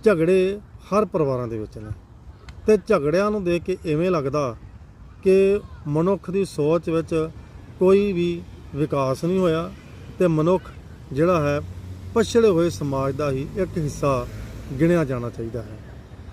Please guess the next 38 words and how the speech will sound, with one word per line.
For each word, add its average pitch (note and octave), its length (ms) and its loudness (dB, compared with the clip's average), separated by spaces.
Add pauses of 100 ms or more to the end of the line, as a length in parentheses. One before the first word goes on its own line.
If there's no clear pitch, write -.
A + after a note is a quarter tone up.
(220)
ਜਿਸ G#3 320 6
ਘਰ E3 280 0
ਦੇ G3+ 140 0
ਵਿੱਚ G3 220 -4
ਦਿਹਾੜੀ E3 360 -2
ਕਰਨ E3+ 280 -2
ਵਾਲੇ D#3+ 280 -2
ਬੰਦੇ, C3 340 -4 (120)
ਪੰਜ D#3 200 -2
ਸੌ E3+ 160 -2
ਰੁਪਈਆ D3 360 -2
ਦੀ D3+ 120 -2
ਦਿਹਾੜੀ C#3 400 -2 (440)
ਕਰਨ D#3+ 220 2
ਵਾਲੇ D3 240 0
ਬੰਦੇ, B2 360 -4 (100)
ਸਵੇਰ D#3+ 320 2
ਤੋਂ D#3+ 160 -4
ਸ਼ਾਮ C#3 300 -4
ਤੱਕ C3 260 -6
ਕੰਮ D#3 200 -2 (100)
ਕਰਨ C#3+ 240 -2
ਵਾਲੇ C3+ 200 -2
ਬੰਦੇ A#2+ 340 -6 (480)
ਆਪਣੇ E3+ 320 0
ਭਰਾਵਾਂ C#3 440 -2
ਦੇ C#3+ 120 -2
ਨਾਲ, C3 260 -6 (140)
ਆਪਣੇ D3 280 -6
ਪਰਿਵਾਰ C3 420 -2
ਦੇ C3+ 120 -4
ਵਿੱਚ C3 220 -6 (320)
ਇੱਕ F3 200 2
ਦੂਜੇ C#3 300 -2
ਨਾਲ B2+ 220 -4 (100)
ਝਗੜ A#2+ 220 -2
ਰਹੇ D3+ 240 2
ਨੇ B2+ 140 -2